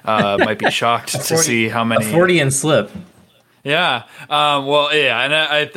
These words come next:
Speaker 1: I think of both of us, we, we've talked about this, but both of us listen to podcasts in our free time, and,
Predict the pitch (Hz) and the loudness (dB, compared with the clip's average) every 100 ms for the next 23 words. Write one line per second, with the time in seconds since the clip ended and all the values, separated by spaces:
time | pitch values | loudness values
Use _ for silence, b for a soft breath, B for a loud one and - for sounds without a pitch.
0 | 156 135 139 120 131 113 131 131 120 113 | -4 -2 -6 -6 -6 -2 -4 -2 -2 -2
1 | 143 156 143 160 160 143 123 117 113 110 | -2 -4 0 0 2 0 0 0 -4 -4
2 | 107 113 110 143 127 117 117 113 - 123 | -6 -6 0 0 2 -2 0 -4 -2 -4
3 | - 127 123 131 120 135 131 127 - 113 | 0 0 2 -2 0 -2 0 -2 -6 -4
4 | 107 107 120 117 135 127 127 117 104 | -4 -2 -2 0 0 0 0 0 0